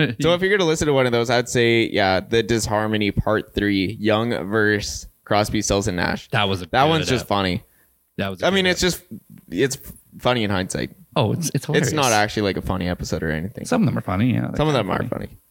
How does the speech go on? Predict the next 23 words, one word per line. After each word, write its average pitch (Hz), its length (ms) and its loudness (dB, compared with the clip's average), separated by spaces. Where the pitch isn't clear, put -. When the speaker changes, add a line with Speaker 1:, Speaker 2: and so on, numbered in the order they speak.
Speaker 2:
They 151 80 0
put 190 140 2
a 156 40 4
funny 104 240 2
twist - 280 -2
on 110 140 2
it. 139 120 0
Speaker 1:
They 113 100 2
do. 107 160 0
Oasis 127 400 0
versus 113 280 0
Blur. 101 360 0
Speaker 2:
Of - 260 -10
course. 87 360 -6
Speaker 1:
For 113 120 2
sure. 101 500 0
Speaker 2:
Number 135 460 2
fucking 113 720 -4
one. 139 640 0
Speaker 1:
And 123 120 -2
then 135 120 2
I 127 140 2
think, 143 680 -2